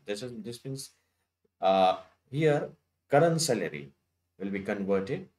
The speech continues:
who are in managerial level, only in managerial level, having an, an, an education of more than eight years and having previous experience of more than sixty months. Now, how we can do this? So,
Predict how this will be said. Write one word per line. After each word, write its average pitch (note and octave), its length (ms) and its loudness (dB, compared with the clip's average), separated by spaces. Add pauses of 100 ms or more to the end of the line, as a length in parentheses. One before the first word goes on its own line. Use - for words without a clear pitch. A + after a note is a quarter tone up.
(480)
who E3 100 4
are F#3 140 8
in F#3 180 4
managerial C#3 540 4
level, D#2 260 -8 (100)
only E3+ 380 2
in C#3+ 100 -4
managerial F2 460 -6
level, F2 240 -6 (640)
having E3 400 2
an, - 160 -4
an, A#2+ 300 -2 (120)
an A2 160 -4
education A#2 640 -4
of F#2+ 200 -6
more G#2+ 160 0
than G#2 400 -8
eight C#3 320 -2
years E2+ 440 -8
and F#2+ 120 -10
having A#2 340 -6
previous C#3+ 400 -2
experience G#2 480 -8
of G#2+ 160 -12
more A2 220 -4
than G#2 180 -10
sixty C3+ 300 -16
months. - 400 -18 (520)
Now, A2 400 0
how F#3+ 120 6
we F3+ 100 2
can F2+ 180 -4
do D2+ 160 -8
this? - 380 -14 (1000)
So, G#3+ 400 -2